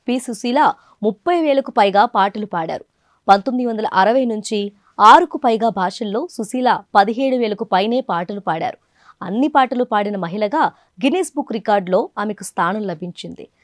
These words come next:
ఇక టాలీవుడ్ నవ్వుల రారాజు బ్రహ్మానందం కూడా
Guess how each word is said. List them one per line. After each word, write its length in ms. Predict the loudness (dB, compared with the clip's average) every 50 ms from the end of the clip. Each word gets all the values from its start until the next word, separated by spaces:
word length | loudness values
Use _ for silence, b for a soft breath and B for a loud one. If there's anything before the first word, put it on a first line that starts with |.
| b b b -6
ఇక 140 | -4 -2 -2
టాలీవుడ్ 640 | -2 4 8 8 8 8 6 2 0 -2 -2 0
నవ్వుల 380 | 0 0 0 2 0 0 0 2
రారాజు 440 | 2 2 2 2 0 -2 -2 -4 -6
బ్రహ్మానందం 680 | -8 -8 -8 -6 -4 -4 -4 -4 -4 -4 -6 -6 -8 -8
కూడా 460 | -4 -4 -4 -2 0 0 -2 -2 -4